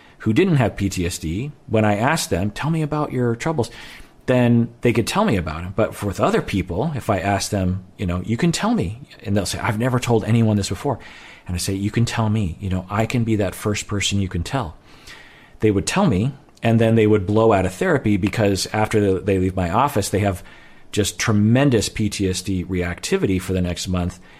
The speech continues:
And they just figure, "Therapy is terrible. It hurts me. I don't want to go back because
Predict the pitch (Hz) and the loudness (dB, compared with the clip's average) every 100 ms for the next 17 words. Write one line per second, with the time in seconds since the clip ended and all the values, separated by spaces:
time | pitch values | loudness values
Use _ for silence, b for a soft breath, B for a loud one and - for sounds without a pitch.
0 | B B 107 101 98 98 92 - - 110 | B B 0 2 2 0 -2 -6 0 2
1 | 107 104 - - - - - 113 98 95 | 2 0 -4 -12 -18 -6 0 0 2 0
2 | 90 - 120 117 - 87 85 90 - 107 | 0 0 2 2 2 0 2 0 -2 0
3 | 101 80 73 - - 95 - 113 107 - | 0 0 -6 -14 -4 -4 0 0 0 -2
4 | 71 76 - 101 98 95 87 78 95 95 | -6 -8 -4 -2 0 0 0 -2 -4 -6
5 | - - - B B B B B B B | -10 -16 -20 B B B B B B B
6 | B B - 113 98 | B B 2 2 2